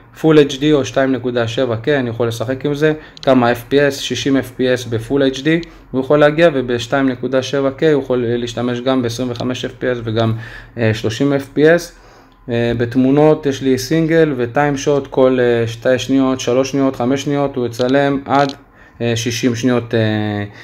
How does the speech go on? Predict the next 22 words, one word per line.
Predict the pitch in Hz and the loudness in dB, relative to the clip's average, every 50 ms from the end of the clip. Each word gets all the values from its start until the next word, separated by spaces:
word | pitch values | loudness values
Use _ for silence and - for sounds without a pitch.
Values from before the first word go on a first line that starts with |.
| - - - - - - | -20 -20 -20 -20 -14 -10
אה, | 104 107 107 104 107 104 104 104 104 104 104 104 101 101 92 90 90 - - _ _ _ _ _ _ _ _ _ _ _ - 113 113 104 98 98 - - - _ - | -6 -4 -4 -4 -4 -4 -4 -6 -6 -6 -6 -8 -8 -8 -8 -10 -12 -14 -20 _ _ _ _ _ _ _ _ _ _ _ -6 -4 -2 -2 -2 -4 -8 -14 -20 _ -8
אה, | - 107 | -6 -4
תמונה | 110 - 135 135 135 147 143 135 127 | 0 4 4 4 6 6 4 4 2
בכל | 127 117 117 110 117 143 131 123 | 0 0 -2 0 0 0 0 0
שישים | 113 - 113 - - 110 104 | 0 -4 -6 -6 -4 -6 -6
שניות. | - - 104 92 92 - - - - - - - _ - - - - 120 | -6 -6 -8 -8 -10 -10 -16 -20 -20 -20 -20 -20 _ -20 -20 -10 -4 0
אה, | 120 120 120 123 123 123 120 120 - - | 2 4 4 4 4 4 2 -2 -6 -8
בקוויק | 127 131 135 135 - 170 185 190 190 | -4 -2 -2 2 4 4 4 4 4
שוט, | - 196 185 180 180 180 - - _ _ _ | 6 6 8 8 8 6 2 -12 _ _ _
זה | - 120 131 147 156 156 151 156 - | -4 2 4 6 6 6 6 4 0
מצבי | 127 127 117 - 135 135 143 | -6 -6 -2 0 0 0 0
טיסה | 139 135 131 117 - 139 135 127 | 0 -4 -6 -4 0 0 0 0
שאני | - 131 123 123 117 | 0 -4 -4 -6 -6
צריך | 117 135 123 - | -6 -8 -8 -6
לצאת | 127 127 120 123 120 117 117 - 131 120 120 - 123 | -6 -6 -6 -6 -6 -8 -6 -6 -8 -8 -8 -8 -8
עם | 113 113 | -6 -4
הרחפן | 113 110 110 - 135 123 | -4 -4 -4 -4 -4 -4
לגמרי, | 120 117 113 127 127 131 123 117 | -2 -2 -2 -2 -2 0 0 0
להטיס | 113 107 104 - 139 127 - | 0 -2 -2 -2 -6 -8 -4
אותו | - 135 127 123 120 123 120 117 | -2 -2 0 2 2 0 0 2
באוויר | 120 113 110 113 139 147 143 | 2 2 4 4 4 2 2
עם, | 131 123 117 110 | 2 0 0 -2